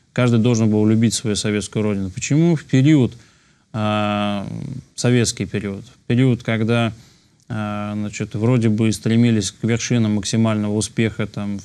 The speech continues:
в освоении каких-то там космоса, там, недр земли, в море погружались. Ну, двигалась наша страна такими семимильными шагами, пятилетки были обозначены.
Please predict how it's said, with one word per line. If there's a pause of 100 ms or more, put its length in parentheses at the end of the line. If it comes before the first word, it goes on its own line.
в
освоении
каких-то
там (500)
космоса,
там,
недр
земли,
в
море
погружались. (640)
Ну,
двигалась
наша
страна
такими
семимильными
шагами,
пятилетки
были
обозначены.